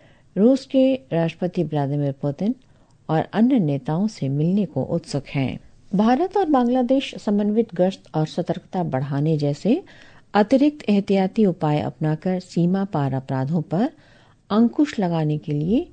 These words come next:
संयुक्त प्रयास करने पर सहमत हो गए हैं। बांग्लादेश के ढाका में भारतीय सीमा सुरक्षा बल और बॉर्डर गार्ड बांग्लादेश के बीच चार दिन के सीमा सम्मेलन के समापन पर जारी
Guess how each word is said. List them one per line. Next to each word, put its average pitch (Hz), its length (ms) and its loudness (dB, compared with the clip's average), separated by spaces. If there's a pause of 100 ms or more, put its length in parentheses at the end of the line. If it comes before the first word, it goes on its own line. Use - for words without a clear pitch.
(360)
संयुक्त 247 500 4
प्रयास 165 360 0
करने 196 340 0
पर 147 180 -4
सहमत 156 520 -6
हो 147 120 -2
गए 143 160 -2
हैं। 139 280 -2 (640)
बांग्लादेश 247 560 2
के 339 200 -4
ढाका 254 340 -2
में 277 200 0
भारतीय 185 420 -2
सीमा 160 320 -4
सुरक्षा 151 480 -8
बल 165 260 -2 (520)
और 180 140 4
बॉर्डर 214 380 2
गार्ड 233 340 0
बांग्लादेश 160 600 -2
के - 180 -4
बीच 180 340 -2 (500)
चार 233 300 2
दिन 262 300 2
के 262 200 0 (200)
सीमा 190 420 0 (320)
सम्मेलन 160 580 0
के 139 240 -4
समापन 147 640 -4
पर 185 300 -4
जारी 147 480 -4